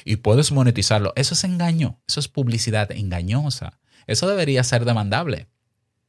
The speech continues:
O sea, Spotify está jugando con su materia prima, que son los productores de los podcasts. Productores a los que exprime porque les saca bastante dinero con los anuncios insertados.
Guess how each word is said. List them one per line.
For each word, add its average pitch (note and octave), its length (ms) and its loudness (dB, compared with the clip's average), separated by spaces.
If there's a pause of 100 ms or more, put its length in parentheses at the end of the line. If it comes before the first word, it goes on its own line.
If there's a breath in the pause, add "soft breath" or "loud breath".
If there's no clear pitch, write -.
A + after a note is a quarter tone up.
(760)
O - 100 -20
sea, B2 140 4
Spotify C#3 480 2
está B2 220 2
jugando A#2+ 580 0
con B2+ 380 2 (460 loud breath)
su C3+ 300 2
materia B2 500 4
prima, A#2+ 400 2
que A2 80 0
son G#2 320 0
los G#2+ 160 0
productores F#2 600 -2
de F2+ 100 -2
los E2+ 160 -4
podcasts. G#2 420 -6
Productores D3+ 920 2 (260 soft breath)
a B2 120 2
los B2 180 4
que B2+ 80 4
exprime F3 540 2
porque G#2+ 320 0
les G2 120 0
saca A2+ 240 0
bastante A#2 520 0
dinero C3 360 2
con A#2 100 0
los G#2 140 2
anuncios G#2 380 -2
insertados. A#2+ 680 0